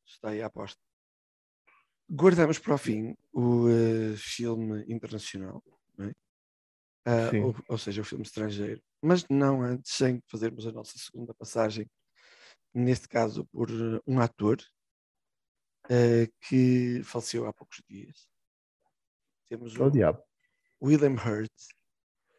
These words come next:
Speaker 2: Faleceu? Não sabia.
Speaker 1: Sim, faleceu no dia treze, portanto, há apenas nove dias, aos setenta e um anos.
Speaker 2: Ainda há bocado falei nele, dessa série, daquela série que eu te falava.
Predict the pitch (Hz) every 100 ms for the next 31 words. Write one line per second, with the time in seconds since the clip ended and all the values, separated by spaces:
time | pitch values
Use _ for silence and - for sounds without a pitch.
0 | _ _ _ _ _ - 196 - 131 101
1 | 101 110 117 - 143 120 113 98 95 104
2 | _ - - - - 117 - 120 123 123
3 | 120 123 131 143 156 - _ 117 113 117
4 | 113 110 123 123 120 135 123 127 123 120
5 | - - _ _ _ _ _ _ 113 117
6 | - 120 127 120 117 120 - - _ _
7 | 123 127 123 135 127 - 131 127 123 113
8 | 113 117 110 - - - 107 107 107 110
9 | 104 117 113 - 113 110 107 - 113 104
10 | 107 113 120